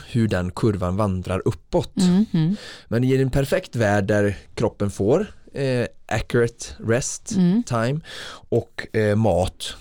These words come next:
Speaker 1: och inte för mycket hets och stress från utelivet, så kommer ju den ju fortsätta i en bra, ehm, lutning uppåt
Speaker 2: Ja,
Speaker 1: och
Speaker 2: ja,
Speaker 1: passera
Speaker 2: ja.
Speaker 1: bas, eh, ehm,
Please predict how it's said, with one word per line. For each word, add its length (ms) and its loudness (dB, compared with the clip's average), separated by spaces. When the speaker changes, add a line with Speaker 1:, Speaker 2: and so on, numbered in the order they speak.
Speaker 1:
och 340 -10
inte 260 -4
för 100 -8
mycket 520 -4
hets 560 -8
och 200 -2
stress 360 -4
från 180 -2
utelivet, 520 -2
så 340 -8
kommer 280 -2
ju 60 2
den 180 -2
ju 140 -2
fortsätta 520 -4
i 100 2
en 80 0
bra, 340 2
ehm, 400 -2
lutning 560 2
uppåt 400 2
Speaker 2:
Ja, 220 2
Speaker 1:
och 80 4
Speaker 2:
ja, 180 2
Speaker 1:
passera 360 2
Speaker 2:
ja. 60 4
Speaker 1:
bas, 400 0
eh, 380 2
ehm, 480 -8